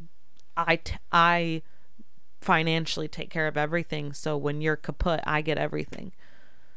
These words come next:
That's, that's how I had a, a mindset of it. And, um, like, at the beginning of the pandemic, Tristan and I had come home for Christmas, right?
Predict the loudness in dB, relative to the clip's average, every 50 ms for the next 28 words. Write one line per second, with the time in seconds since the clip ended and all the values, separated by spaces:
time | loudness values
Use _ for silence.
0 | -8 -8 -8 -8 -8 -8 -8 -8 -8 -8 -8 -8 -8 -8 -8 -8 -6 0 2 2
1 | 2 2 0 4 6 6 6 6 6 4 6 6 6 4 4 4 2 2 2 0
2 | -2 -2 -2 -2 0 0 0 -2 -2 -2 -2 -2 -2 -2 0 0 0 0 0 0
3 | -2 -2 -2 -2 -4 -2 -2 -2 0 0 0 0 0 -2 -4 -4 -6 -6 -4 -2
4 | -2 -2 -2 -2 -2 -4 -4 -2 -2 -4 -2 0 0 2 4 2 2 2 0 -2
5 | -2 0 0 0 0 0 -2 -2 -4 -4 -6 -4 -2 -2 -2 0 0 0 0 2
6 | 2 0 0 -2 -2 -4 -4 -2 -2 -2 -2 -2 -4 -4 -4 0 0 0 0 0
7 | -4 -4 -4 -4 -2 -4 -4 -2 -2 0 0 0 0 0